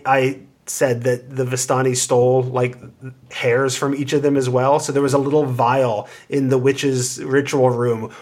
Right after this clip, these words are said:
with each of their names on it, with just a few little hairs, and that creeped them the heck out, right?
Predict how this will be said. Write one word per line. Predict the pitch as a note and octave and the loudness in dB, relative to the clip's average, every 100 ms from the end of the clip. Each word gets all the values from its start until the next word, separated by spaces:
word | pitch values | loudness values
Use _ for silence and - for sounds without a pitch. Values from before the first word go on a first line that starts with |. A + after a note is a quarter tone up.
| - | -4
with | D#3 - | -2 -2
each | F3+ D3+ | -6 0
of | F#3 | 2
their | D#3+ D#3 | 2 2
names | D3 D3 D#3+ D3 | 2 2 2 2
on | C#3 C3+ | 2 2
it, | |
with | C#3 C3 | -2 0
just | D3+ - - | -2 -2 -2
a | D3 | -2
few | - D#3+ | -2 -2
little | D3+ D3 C#3+ | 0 2 2
hairs, | C#3+ C3+ C#3 B2+ | 0 0 0 0
and | C3+ | 0
that | C#3+ C#3+ | -2 -2
creeped | - C#3+ B2+ | -4 -4 -4
them | B2+ B2 | -4 -4
the | |
heck | A#2+ A#2+ - | -2 -2 -2
out, | A#2 A2 A#2+ | -2 -2 -2
right? | B2+ C#3+ | -2 -2